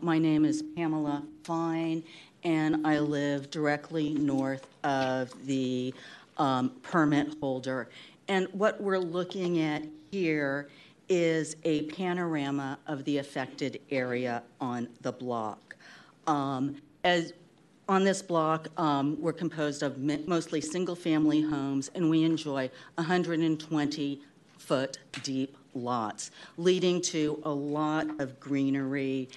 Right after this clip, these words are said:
And this is really a hidden gem in the inner Richmond. And, nope, how does it go next?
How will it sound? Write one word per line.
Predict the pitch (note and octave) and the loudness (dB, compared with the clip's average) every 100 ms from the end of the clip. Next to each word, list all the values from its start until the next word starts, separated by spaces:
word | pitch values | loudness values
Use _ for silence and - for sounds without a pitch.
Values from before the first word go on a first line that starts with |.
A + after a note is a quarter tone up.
| - - - | -20 -20 -2
And | E3 D3+ C#3 C#3 C#3+ | 2 4 4 2 2
this | G#3 G3+ G3+ | 2 2 0
is | E3 | -4
really | D3 D3+ C#3+ C#3+ C#3+ C#3+ | 0 0 2 0 -4 -8
a | |
hidden | C#3 D3+ E3+ D#3+ D#3+ D#3 D3+ | -8 -2 0 4 2 2 -4
gem | B2 C#3 C3 B2+ B2 - - | -4 -2 0 -2 -4 -4 0
in | C#3 B2+ B2+ B2+ - | 2 2 2 0 -4
the | B2 B2+ B2 A#2+ - - | -6 -4 -2 -4 -6 -4
inner | C3+ C3 B2+ B2+ - - A#2+ | -2 0 -2 -4 -10 -20 -6
Richmond. | B2+ B2 - - A#2+ A2 A#2 B2+ - - - - - - - | -4 -2 -4 -2 -2 0 0 -2 -6 -16 -16 -14 -14 -18 -8
And, | C3+ C3+ C3 C3 C3 C3 B2 - - - - _ _ _ _ - - _ - - - | -2 0 0 -2 0 0 -2 -8 -18 -20 -20 _ _ _ _ -20 -20 _ -20 -20 -12
nope, | C#3 D3+ - - - | -10 -10 -16 -18 -12
how | |
does | C#3+ C#3 D#3+ | -10 -10 -10
it | D3+ - _ - | -12 -18 _ -10
go | D#3+ | -6
next? | E3+ G3 - - | -6 -6 -12 -20